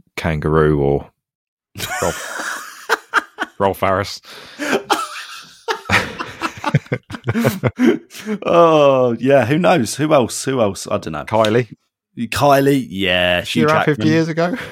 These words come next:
Speaker 2: Hugh Jack-, Wolverine, mate.
Speaker 1: <laughs> Hugh
Speaker 2: Wolverine
Speaker 1: Jackman.
Speaker 2: could, <laughs> Wolverine.
Speaker 1: <laughs> Years ago.
Speaker 2: <laughs> All of them were there. All
Speaker 1: Rebel,
Speaker 2: of them were there, mate.
Speaker 1: Rebel Wilson. That's it, she's the other one, isn't she? The other
Speaker 2: Oh.
Speaker 1: one. I bet Natalie Imbruglia, there you go. They,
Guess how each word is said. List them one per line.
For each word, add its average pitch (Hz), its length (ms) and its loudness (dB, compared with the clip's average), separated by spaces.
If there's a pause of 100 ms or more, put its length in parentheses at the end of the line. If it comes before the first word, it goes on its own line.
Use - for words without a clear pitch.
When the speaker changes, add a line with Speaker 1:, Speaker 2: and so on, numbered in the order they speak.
(120)
Speaker 2:
Hugh 160 80 4
Jack-, 180 200 2
Wolverine, 143 520 2
mate. 78 300 -4
Speaker 1:
<laughs> - 0 -
Hugh 110 180 4
Speaker 2:
Wolverine 107 360 2
Speaker 1:
Jackman. 170 260 0
Speaker 2:
could, - 720 -16
<laughs> - 0 -
Wolverine. 143 520 2
Speaker 1:
<laughs> - 20 2
Years 131 200 -2
ago. 120 220 -4 (520)
Speaker 2:
<laughs> - 1900 -10
All 185 200 6
of 147 100 0
them 156 180 0
were 147 80 2
there. 120 320 4 (300)
All 165 100 4
Speaker 1:
Rebel, 165 200 4
Speaker 2:
of 117 60 4
them 135 100 0
were 127 80 0
there, 117 200 -4
mate. 123 100 0
Speaker 1:
Rebel 143 180 4
Wilson. 135 460 2
That's 110 200 -8
it, 107 100 2
she's 123 200 0
the 107 60 2
other 92 80 0
one, 101 120 -4
isn't 120 80 -8
she? 87 200 -12 (640)
The 107 80 -2
other 104 180 0
Speaker 2:
Oh. 175 380 6
Speaker 1:
one. 120 180 -12
I 139 80 2
bet 156 200 -2
Natalie 139 320 -4
Imbruglia, 104 420 -2
there 95 140 -4
you 90 80 -4
go. 92 180 -2 (460)
They, 135 100 -6